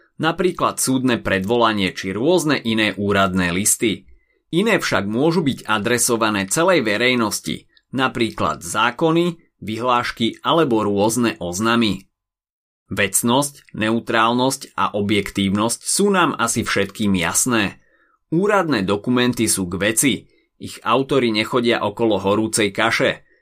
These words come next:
vyjadrujú sa presne, nepoužívajú citovo príznakové slová. To všetko s cieľom vyhnúť sa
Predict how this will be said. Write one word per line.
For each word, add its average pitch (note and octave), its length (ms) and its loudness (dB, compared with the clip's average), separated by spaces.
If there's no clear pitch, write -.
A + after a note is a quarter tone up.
vyjadrujú A2+ 640 0
sa - 160 -2
presne, F3+ 720 0
nepoužívajú D3+ 880 2
citovo A2 560 0
príznakové G2 720 0
slová. G2+ 640 -2
To G#2+ 80 0
všetko E3 400 -2
s - 160 -6
cieľom B2 400 2
vyhnúť D#3 480 2
sa - 160 0